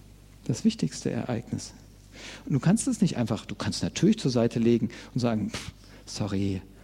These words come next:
brauche ich nicht drüber nachdenken, passt schon, gilt nicht und hier und da." Aber dann wirst du dich irren.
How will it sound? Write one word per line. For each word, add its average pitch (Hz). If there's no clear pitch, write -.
brauche 101
ich 95
nicht 95
drüber 98
nachdenken, 95
passt 107
schon, 104
gilt 120
nicht 110
und 120
hier 113
und 117
da." 123
Aber -
dann 233
wirst 226
du 220
dich 202
irren. 240